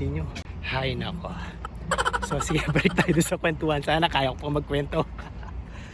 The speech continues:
So, yun nga. So, tinanong ng kaibigan namin, kami, kasi nga, sabi niya, "Bakit ganon?" sabi niya. "Dinidiscourage kami ng mga kamag-anak namin na nasa Canada, na magpunta sa Canada,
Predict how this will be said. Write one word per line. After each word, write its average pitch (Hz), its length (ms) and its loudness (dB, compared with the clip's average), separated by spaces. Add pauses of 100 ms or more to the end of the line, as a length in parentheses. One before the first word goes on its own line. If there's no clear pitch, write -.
(300)
So, 185 260 6
yun 214 300 6
nga. 151 260 4 (480)
So, 220 160 0
tinanong 240 560 0
ng 233 80 4
kaibigan 208 560 2
namin, 170 480 0
kami, 170 400 2
kasi 185 400 0
nga, 147 240 0 (260)
sabi 180 400 2
niya, 147 300 0 (140)
"Bakit 269 340 0
ganon?" 165 320 4
sabi 135 400 2
niya. 147 300 -2 (200)
"Dinidiscourage 214 840 2
kami 196 240 4
ng 196 140 0
mga 190 240 2
kamag-anak 165 840 -2
namin 156 500 0 (220)
na 160 80 0
nasa 165 260 4
Canada, 165 400 2
na 139 140 2
magpunta 151 400 -2
sa - 160 -2
Canada, 151 500 -2